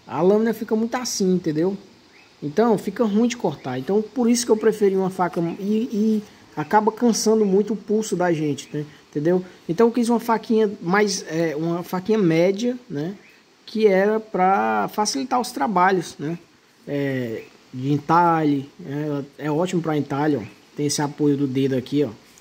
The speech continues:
É ótimo pra entalhe. Enfim, maneirinha, não cansa o braço. Agora nós vamos tirar aqui esse plástico filme, né? É, pessoal, ela veio enrolada com bem mais,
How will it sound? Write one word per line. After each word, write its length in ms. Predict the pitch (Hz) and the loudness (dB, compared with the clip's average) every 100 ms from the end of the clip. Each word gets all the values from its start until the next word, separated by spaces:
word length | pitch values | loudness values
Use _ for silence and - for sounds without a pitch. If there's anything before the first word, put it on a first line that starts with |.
| _ - _ | _ -20 _
É 60 | 143 | -4
ótimo 380 | 156 160 147 139 | -2 -2 -4 -4
pra 200 | 139 135 | -4 -4
entalhe. 460 | 160 151 165 196 208 - - - - - | -4 -2 0 0 -4 -16 -20 -20 -20 -2
Enfim, 420 | 214 214 185 131 - _ - - | -2 2 0 0 -8 _ -20 -2
maneirinha, 680 | 175 196 226 220 220 208 170 | 2 4 6 6 4 2 0
não 120 | 165 | -2
cansa 300 | 170 160 208 | -4 -4 -4
o 40 | |
braço. 580 | 196 190 196 185 - 185 - - | -6 -6 -4 -6 -6 -14 -14 -8
Agora 240 | 190 214 | 0 2
nós 160 | 233 214 | 2 4
vamos 200 | 220 214 | 2 0
tirar 260 | - 208 185 | -2 0 0
aqui 200 | 180 185 | 2 0
esse 260 | 185 226 | 0 -6
plástico 580 | 220 175 170 175 - 196 | -6 -2 -2 -2 -8 -10
filme, 460 | 185 - 190 180 156 | -10 -4 2 4 4
né? 180 | 165 185 - _ _ - _ - _ _ - _ _ _ - - - _ - - - - _ - _ - - - - | 0 -4 -12 _ _ -20 _ -20 _ _ -20 _ _ _ -20 -20 -20 _ -20 -20 -20 -20 _ -20 _ -20 -20 -20 -12
É, 120 | 147 | -4
pessoal, 420 | - 196 247 202 | 2 4 4 4
ela 160 | 202 190 | 4 2
veio 360 | 165 208 190 | 4 4 4
enrolada 600 | 180 156 160 156 175 151 | 0 0 -2 0 0 -2
com 160 | - 156 | -6 -8
bem 840 | 143 151 160 185 196 147 170 240 | -8 -6 -4 -2 -4 0 4 4
mais, 380 | 247 247 233 - | 4 2 2 0